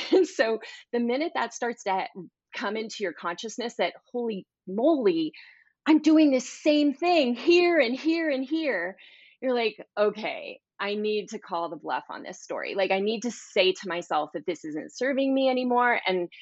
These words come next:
maybe we need help. Maybe we buy a book, you know, like The Mindful Millionaire." You know, we decide that we're going to make a change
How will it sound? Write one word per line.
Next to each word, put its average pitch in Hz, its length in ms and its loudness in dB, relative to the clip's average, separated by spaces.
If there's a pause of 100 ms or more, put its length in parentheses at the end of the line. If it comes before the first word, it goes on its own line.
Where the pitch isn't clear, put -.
(160)
maybe 190 340 6
we 190 160 0
need 180 180 -2
help. 240 400 0
Maybe 180 380 -2
we 175 100 4
buy 170 220 2
a 165 80 2
book, 175 220 0 (180)
you 185 120 -6
know, 170 140 0
like 170 180 0
The 196 60 -6
Mindful 185 380 -4
Millionaire." 214 640 -2
You 196 120 -2
know, 180 240 0
we 208 280 0
decide 240 640 2
that 220 140 -2
we're 190 200 -2
going 180 420 -6
to 196 100 -6
make 190 200 -6
a 202 40 -6
change 202 640 -8